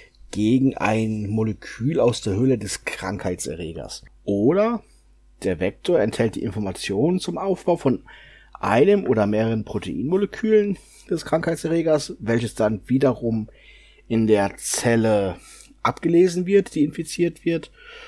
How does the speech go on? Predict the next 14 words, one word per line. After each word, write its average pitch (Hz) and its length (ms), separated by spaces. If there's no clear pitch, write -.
Und 120 300
dort 139 560
werden 123 540
die 110 600
Antigene 147 640
des 98 280
Krankheitserregers 107 840
hergestellt 160 680
und - 720
lösen 127 380
somit 139 560
eine 107 420
Immunreaktion 110 1400
aus. 92 540